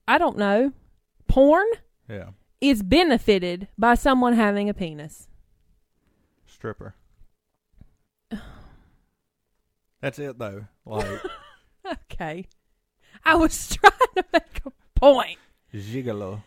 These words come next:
Speaker 1: Women who appear less feminine or reject advances from men are lesbians.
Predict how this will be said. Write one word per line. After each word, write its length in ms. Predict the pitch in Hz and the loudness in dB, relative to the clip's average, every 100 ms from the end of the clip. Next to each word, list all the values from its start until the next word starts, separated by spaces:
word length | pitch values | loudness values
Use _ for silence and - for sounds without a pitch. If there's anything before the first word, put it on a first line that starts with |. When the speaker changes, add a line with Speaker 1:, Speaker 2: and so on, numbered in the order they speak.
| _ _ _ _ _ _ | _ _ _ _ _ _
Speaker 1:
Women 560 | 262 349 427 466 440 370 | -2 0 0 0 0 0
who 180 | 302 285 | 0 2
appear 380 | 262 262 254 226 | 0 -2 -2 -2
less 360 | 233 233 226 | -2 -2 -4
feminine 540 | - 285 285 294 285 277 | -6 -4 -2 -2 -4 -4
or 200 | 226 214 | -6 -4
reject 560 | 208 185 202 202 - | -6 -4 -4 -4 -6
advances 840 | - 185 185 202 233 226 247 240 - | -14 -10 -6 -6 -8 -10 -10 -10 -10
from 320 | - 233 240 | -6 -2 0
men 380 | 294 320 226 208 | 0 0 -2 -2
are 220 | 214 214 | -2 -2
lesbians. 1080 | 202 202 226 262 247 202 196 170 147 139 - | -4 -2 2 2 2 0 -2 -2 -8 -10 -16